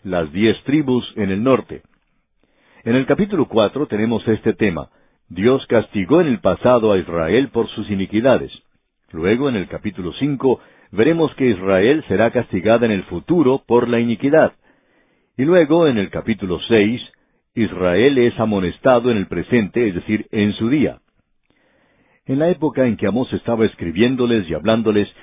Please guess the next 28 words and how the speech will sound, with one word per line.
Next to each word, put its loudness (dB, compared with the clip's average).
les -2
amonesta 0
en 0
ese 0
presente -2
para -2
que -6
se -2
aparten 0
de 2
la 4
iniquidad. 0
O 0
sea 0
que -2
podemos 0
apreciar 0
lo -4
práctico -2
que -4
es -6
este -6
libro, -8
y -2
tiene -2
una 2
aplicación 0
práctica. -2